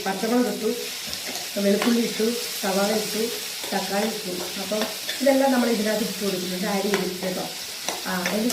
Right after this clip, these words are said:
ശേഷം ഇനി, ഇനി ചെയ്യാനുള്ളതെന്ന് പറഞ്ഞാൽ ഒന്ന് നന്നായിട്ടൊന്ന് വഴണ്ട് കഴിഞ്ഞതിന് ശേഷം എന്താണെന്ന് വെച്ചാൽ നമ്മൾ എടുത്ത് വെച്ചിരിക്കുന്ന കടല, ഇത് മല്ലി,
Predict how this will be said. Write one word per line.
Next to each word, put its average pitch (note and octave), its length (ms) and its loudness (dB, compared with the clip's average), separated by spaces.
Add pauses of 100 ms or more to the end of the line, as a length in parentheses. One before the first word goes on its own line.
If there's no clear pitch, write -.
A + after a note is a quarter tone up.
ശേഷം G#3 400 0
ഇനി, A3 140 2 (120)
ഇനി B3+ 180 4 (100)
ചെയ്യാനുള്ളതെന്ന് G3+ 640 0
പറഞ്ഞാൽ F3+ 300 0 (500)
ഒന്ന് A#3 140 4 (120)
നന്നായിട്ടൊന്ന് F#3+ 560 0 (600)
വഴണ്ട് F#3+ 380 2
കഴിഞ്ഞതിന് F#3 340 2 (100)
ശേഷം F3+ 400 -4 (140)
എന്താണെന്ന് F3+ 420 -2
വെച്ചാൽ F3+ 320 -4 (600)
നമ്മൾ A#3+ 260 2 (320)
എടുത്ത് G#3+ 260 0
വെച്ചിരിക്കുന്ന F3+ 460 -4 (1000)
കടല, G3+ 280 0 (1000)
ഇത് C#4+ 160 2 (1500)
മല്ലി, F#3 280 0